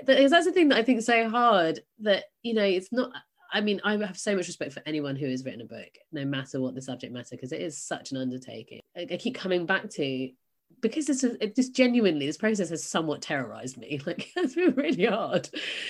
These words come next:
But the thing that's hard is that, you know, you have these really complicated feelings, and so you have to move through those feelings, uh, or, like, at least investigate and excavate those feelings. And then you have to be able to figure out how to articulate those. You're finding la-, you have to try and figure out how to language all of that.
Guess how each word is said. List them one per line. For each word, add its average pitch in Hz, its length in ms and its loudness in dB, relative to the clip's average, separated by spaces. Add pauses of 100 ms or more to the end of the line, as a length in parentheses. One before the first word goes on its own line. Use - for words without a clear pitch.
(160)
But 226 140 0
the 277 120 6
thing 330 220 6
that's 269 180 4
hard 294 300 2
is 262 120 4
that, 220 140 4
you 240 80 -4
know, 226 60 0
you 214 140 2
have 233 140 -4
these 254 120 2
really 240 160 0
complicated 214 560 -2
feelings, 208 400 -2
and 160 160 -4
so 202 80 -6
you 196 160 0
have 240 140 -6
to 311 120 -2
move 233 460 0
through 226 200 2
those 160 280 0
feelings, 143 580 -2
uh, 156 120 0
or, 165 180 0
like, 160 240 -2
at 156 100 -8
least 226 240 -2
investigate 185 720 0
and 156 80 0
excavate 160 500 -2
those 139 360 -6
feelings. 131 420 -2 (520)
And 233 180 0
then 269 460 6 (200)
you 202 140 4
have 208 200 0
to 208 100 -4
be 214 80 6
able 202 160 2
to 196 100 -8
figure 214 240 -2
out 190 140 -2
how 208 100 -2
to 202 160 -2
articulate 185 580 -4
those. 76 400 -18
You're 262 200 2
finding 233 280 2
la-, 226 220 0
you 214 140 -4
have 240 80 -6
to - 80 -8
try 214 180 0
and 202 80 0
figure 196 180 0
out 165 80 -2
how 190 100 -6
to 185 120 -6
language 202 480 -4
all 143 160 -6
of 135 100 -6
that. 123 200 -10